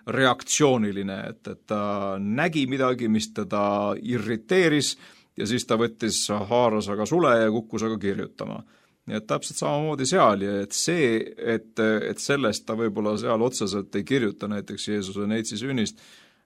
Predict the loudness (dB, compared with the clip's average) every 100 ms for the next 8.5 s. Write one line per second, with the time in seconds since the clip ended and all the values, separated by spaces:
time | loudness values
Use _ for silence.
0 | -2 0 0 0 0 0 2 2 0 -4
1 | -8 -2 -2 0 0 -2 -2 -2 0 0
2 | 0 -2 -4 -8 -10 _ _ _ -2 2
3 | 2 2 2 2 -2 -4 -8 -2 0 0
4 | -2 -2 0 0 0 -4 -6 -6 -4 -2
5 | -2 -2 0 2 0 -4 -6 -6 -6 -4
6 | -2 -2 -2 -4 -6 -12 -12 -6 -2 0
7 | -2 -6 -4 0 2 0 -4 -10 0 0
8 | 0 -8 -14 -16